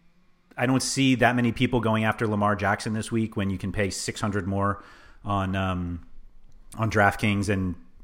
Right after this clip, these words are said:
I guess it's nine hundred on FanDuel, although it's, that's pretty comparable, um, to get Mahomes, who's, has a sig-, a better matchup. And I think Brady's gonna be underowned. I think Deshaun Watson will be underowned. And so because they're, like, sort of close enough to Mahomes and we have,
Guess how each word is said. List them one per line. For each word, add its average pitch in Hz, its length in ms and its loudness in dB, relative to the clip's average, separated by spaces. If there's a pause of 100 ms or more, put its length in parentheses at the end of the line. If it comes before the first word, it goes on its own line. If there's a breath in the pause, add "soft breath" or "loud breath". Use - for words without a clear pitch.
(100)
I 117 100 -2
guess 104 180 2
it's 101 100 -2
nine 101 240 4
hundred 98 220 2
on 92 120 2
FanDuel, 104 340 2
although 90 200 2
it's, 87 100 -4 (180)
that's 92 160 -4
pretty 92 200 -6
comparable, 85 540 -4 (480 soft breath)
um, 95 360 2
to - 80 -2
get 110 140 6
Mahomes, 107 520 0 (280)
who's, 95 300 0 (220)
has 104 160 -2
a 101 60 2
sig-, 92 340 -6
a 98 140 2
better 104 220 2
matchup. 110 400 0
And 90 260 -4 (180)
I 127 120 0
think 95 180 -2
Brady's 113 360 6
gonna 120 140 8
be 117 80 6
underowned. 117 640 4 (380 loud breath)
I 104 80 0
think 98 160 0
Deshaun 92 320 -2
Watson 113 320 8
will 117 80 6
be 113 60 4
underowned. 110 640 2 (340 soft breath)
And 104 180 0
so 107 540 4 (360)
because 127 420 6
they're, 117 140 8
like, 107 240 2
sort 131 320 4
of 120 100 2
close 135 260 4
enough 120 220 2
to 120 80 -4
Mahomes 113 340 2
and 101 100 -2
we 98 80 -2
have, 107 460 0